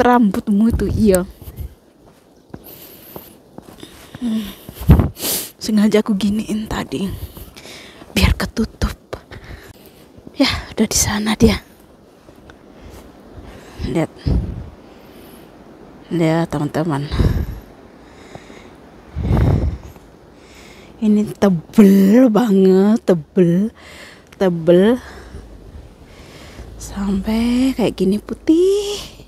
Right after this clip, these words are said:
Nampaknya cantik bener, teman-teman, kalau udah putih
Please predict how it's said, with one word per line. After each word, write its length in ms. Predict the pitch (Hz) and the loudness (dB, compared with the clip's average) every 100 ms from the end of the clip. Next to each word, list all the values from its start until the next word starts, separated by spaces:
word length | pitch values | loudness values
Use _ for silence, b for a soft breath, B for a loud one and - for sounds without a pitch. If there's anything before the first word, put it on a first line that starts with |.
| _ B B B B B B B | _ B B B B B B B
Nampaknya 540 | 233 233 247 - 240 | -2 -2 -2 -2 -2
cantik 800 | 254 254 277 285 339 339 359 359 | 0 2 2 2 4 4 6 4
bener, 320 | 208 208 220 220 | 4 2 2 2
teman-teman, 560 | 214 220 220 220 226 | 2 4 2 2 0
kalau 260 | - 220 214 | 0 2 4
udah 160 | 214 | 2
putih 400 | - 240 302 349 | 2 2 6 6